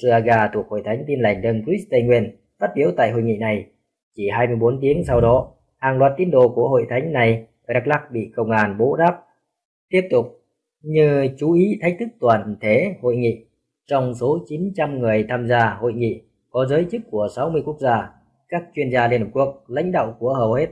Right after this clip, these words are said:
các tôn giáo và đại diện của hàng trăm tổ chức nhân quyền quốc tế. D P Christopher Smith, D P S O S là thành viên kỳ cựu trong phong trào tự do tôn giáo toàn cầu,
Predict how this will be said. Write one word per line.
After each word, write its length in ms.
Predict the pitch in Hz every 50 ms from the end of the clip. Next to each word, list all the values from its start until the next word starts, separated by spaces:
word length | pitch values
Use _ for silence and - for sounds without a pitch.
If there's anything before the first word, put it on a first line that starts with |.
| - -
các 220 | - 165 160 - -
tôn 180 | 147 135 123
giáo 280 | 120 117 113 123 151 175 - - _ _ _ _ _ _ _ _
và 120 | - 135
đại 100 | 135 139
diện 300 | 131 135 143 139 135 131 117
của 180 | - 135 147
hàng 320 | 180 - 143 135 127 117 117 -
trăm 300 | - 147 143 143 139 135 123
tổ 100 | 110 117 117
chức 80 | 180 175 -
nhân 140 | 165 147 131
quyền 320 | 127 123 117 113 113 110 -
quốc 200 | 139 135 135 - -
tế. 280 | 127 127 151 190 220 - _ _ _ _ _ _
D 100 | _ 135
P 400 | 147 131 135 135 131 131 123 -
Christopher 840 | - 139 135 135 - - 139 131 135 - 120 120 113 113 107 - -
Smith, 200 | 117 143 160 - - _ _ _ _ _ _ _ _ _ _ _ _
D 80 | 180 160 156 139
P 40 | 120 143 139 135 131 123 123 131 147 143
S 60 | 135
O 140 | 127 143 151
S 40 | 151 - _ _ _ _
là 120 | 127 131
thành 180 | 120 120 120 123
viên 280 | 117 151 151 151 147 -
kỳ 140 | - 127 123 117
cựu 240 | 135 131 117 127 117 117
trong 160 | - 135 127 120
phong 200 | 131 127 127 113 117
trào 280 | 113 110 107 104 101 -
tự 80 | 107
do 240 | 104 113 113 110 110 110
tôn 180 | 110 107 107 104
giáo 280 | 104 107 117 147 175 175
toàn 180 | 123 110 104 98
cầu, 260 | 107 101 98 95 92